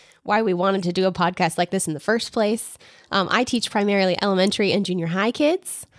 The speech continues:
So I will come to you with a, a good amount of low-class humor every once in a while because of the people that I hang out with.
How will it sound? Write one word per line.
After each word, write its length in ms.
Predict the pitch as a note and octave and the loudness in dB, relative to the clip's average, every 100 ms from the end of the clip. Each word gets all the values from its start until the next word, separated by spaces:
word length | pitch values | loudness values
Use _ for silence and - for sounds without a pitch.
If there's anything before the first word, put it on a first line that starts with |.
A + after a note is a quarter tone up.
| _ _ _ | _ _ _
So 520 | - - G3 F#3 F3+ - | -6 0 2 2 0 -2
I 280 | - G3+ G3 | 0 2 2
will 180 | F3+ F#3 | 0 -2
come 220 | - G3 | 0 0
to 140 | F#3+ G3 | 0 0
you 260 | F#3+ G3 | 0 2
with 240 | F3+ F3+ - | 2 0 2
a, 240 | F3 F3 | 2 2
a 120 | - F3+ | 0 0
good 160 | G3 | 0
amount 360 | F3 E3+ F3 - | 0 0 -2 -2
of 340 | F#3 E3 - | -4 -6 -10
low-class 460 | - F3+ F#3 E3 - | -4 -2 2 0 0
humor 420 | - E3 F#3 C#4 - F#3 | -2 -2 -4 -6 -6 -2
every 140 | F3+ | 2
once 200 | F3+ F3 | 2 0
in 80 | F3 | 0
a 60 | E3 | -2
while 360 | D#3+ G3 C#4 - | -2 -6 -8 -10
because 260 | F#3+ G3 D#3 | -6 0 2
of 80 | F3 | 2
the 80 | F#3+ | 0
people 200 | G3+ F3 | 0 2
that 80 | - | 0
I 100 | F3 | 0
hang 220 | F3+ F#3 | 0 0
out 160 | G3 C#3+ | 0 -2
with. 300 | C#3+ - | 0 -2